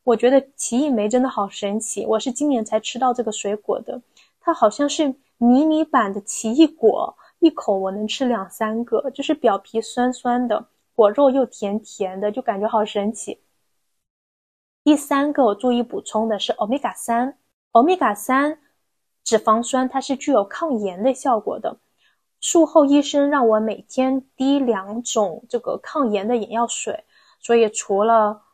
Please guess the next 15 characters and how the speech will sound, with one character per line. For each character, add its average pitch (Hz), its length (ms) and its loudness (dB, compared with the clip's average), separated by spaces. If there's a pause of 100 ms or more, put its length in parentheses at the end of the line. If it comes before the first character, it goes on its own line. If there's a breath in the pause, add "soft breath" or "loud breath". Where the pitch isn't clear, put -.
外 277 220 2
用， 254 420 2
我 220 180 2
内 311 260 4
补 202 240 0
也 226 160 -2
是 214 360 0 (100)
需 - 280 -2
要 302 200 4
抗 233 280 -2
炎 196 220 -8
的 226 100 -2
嘛， 196 180 -6 (460)
所 254 160 4
以 214 340 0